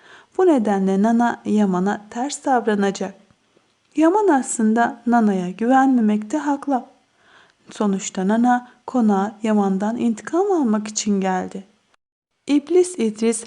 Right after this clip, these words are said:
hem Nana'yla hem de Yaman'la kedinin fareyle oynadığı gibi oynuyor. Nana ve Yaman gerçek katilin İdris olduğunu bir an önce öğrensin.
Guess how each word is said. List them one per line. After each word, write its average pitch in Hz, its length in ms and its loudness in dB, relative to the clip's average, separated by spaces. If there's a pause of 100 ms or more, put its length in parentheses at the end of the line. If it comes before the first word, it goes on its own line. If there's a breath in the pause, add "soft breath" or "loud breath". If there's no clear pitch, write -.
hem 269 360 2
Nana'yla 202 600 2 (140)
hem 285 280 4
de 240 40 6
Yaman'la 240 800 4
kedinin 208 460 0
fareyle 247 600 2
oynadığı 247 600 4
gibi 233 300 -2
oynuyor. 277 640 4 (680 soft breath)
Nana 208 300 6
ve 196 80 0
Yaman 185 420 0 (260 soft breath)
gerçek 277 520 -2
katilin 196 680 -2
İdris 247 420 -2
olduğunu 226 640 2
bir 226 160 0
an 208 100 2
önce 190 320 0
öğrensin. 185 600 -2